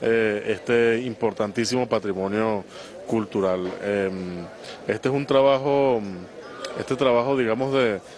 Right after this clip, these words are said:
de postulación de estas expresiones culturales no sería concebible sin este importantísimo espacio que es el Foro Permanente para la Diversidad Cultural, que como ya tú lo decías, va para su décima edición. Esa,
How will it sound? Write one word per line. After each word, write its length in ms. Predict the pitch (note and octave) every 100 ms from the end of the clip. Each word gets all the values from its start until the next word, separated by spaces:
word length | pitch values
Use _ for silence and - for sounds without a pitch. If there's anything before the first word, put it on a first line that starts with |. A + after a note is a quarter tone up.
| -
de 120 | A#2 A#2+
postulación 800 | - - A2 G2+ - D3 B2+ G2 - - -
de 120 | A2 G#2
estas 200 | B2 B2+
expresiones 420 | B2+ A2 A2+ A#2+
culturales 580 | C3 A2 A2 A#2 C#3+ D#3 - - - - - - - - - - - - -
no 100 | A#2
sería 220 | D3 C#3+
concebible 560 | D3+ D#3 D#3+ C3+ C#3 D#3+
sin 200 | - A#2+
este 200 | A#2 -
importantísimo 680 | - C#3 A#2 G#2+ A#2 A2+ C3+
espacio 420 | A#2 B2 A#2 C#3
que 80 | B2
es 60 |
el 80 | A#2+
Foro 260 | A#2+ B2 A#2+
Permanente 680 | C3+ A2+ G#2 G2+ G2+ B2 A#2+ - - - -
para 160 | A2+ G#2+
la 100 | G2+
Diversidad 500 | G2+ G2 F2+ G#2+ G2
Cultural, 360 | B2 C#3 D#3+
que 120 | D#3 B2
como 180 | G#2+
ya 120 | G2 F#2+
tú 120 | A2+
lo 140 | A#2+
decías, 500 | A2+ - A2+ A2+ A#2+ - - - - -
va 80 | G#2+
para 260 | - A#2
su 220 | A#2 A#2 G2+
décima 460 | A2+ A2+ B2+ B2
edición. 520 | B2 B2 - D3 C3+ A2
Esa, 320 | A2 C3+ C3